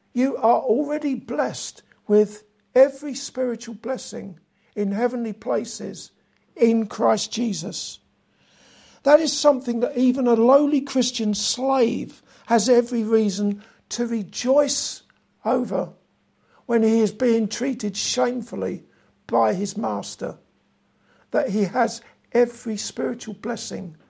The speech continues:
from Christ. Furthermore, having already been blessed with forgiveness of sins, peace with God, and everlasting life through faith in Jesus,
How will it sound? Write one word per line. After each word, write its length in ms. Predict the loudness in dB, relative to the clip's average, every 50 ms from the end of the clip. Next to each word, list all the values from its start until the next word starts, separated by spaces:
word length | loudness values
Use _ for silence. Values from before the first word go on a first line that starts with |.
| _ _ _ _
from 220 | -12 -10 -8 -8
Christ. 640 | -8 -8 -8 -8 -8 -8 -8 -12 -16 -18 -18 _ _ _ _ _ _ _ _ _ _ _ _ _ _ _ _ _ _ _ _ _ _ _ _ _ _ _ _ _ _ _ _ _ _ _ _ _ _ _ _ _ _ _ _ _ -20 -20 -20 -20 -20 -20 -20 _ _ _ _ _ _ _ _ _ _ _ _ _ _ -6
Furthermore, 920 | 2 6 6 8 8 6 6 4 4 4 2 4 2 2 0 -2 -6 -10 _ _ _ _ _ _ _ _ _ _ _ _ _ _ _ _ -2
having 340 | 2 2 4 4 4 4 6
already 420 | 6 6 6 6 6 6 4 4
been 300 | 4 4 4 4 4 2
blessed 540 | 0 0 0 2 2 2 0 -2 -4 -2 0
with 180 | 0 0 0
forgiveness 640 | 0 -4 -2 0 2 2 2 2 0 -2 -2 -2 -2 -2
of 140 | -4 -2
sins, 600 | -2 2 4 6 6 8 6 4 4 0 -4 -8 -10 -14 -20 _ _ _ _
peace 420 | -6 0 4 4 4 4 2 0 -2
with 200 | -4 -4 0 4
God, 500 | 6 8 8 8 8 8 6 4 2 -2 -14 _ _ -20 -8 -2
and 180 | 0 2 2 2 2 2
everlasting 840 | 2 4 6 6 6 6 6 6 4 2 0 -2 -4 -2 0 2 4
life 320 | 4 6 6 4 2 0
through 280 | -4 -6 -2 -2 -2 -2
faith 500 | -4 -10 -4 0 2 2 2 2 0 -4
in 140 | -6 -4 0
Jesus, 540 | 2 2 2 2 2 0 -2 -2 -4 -6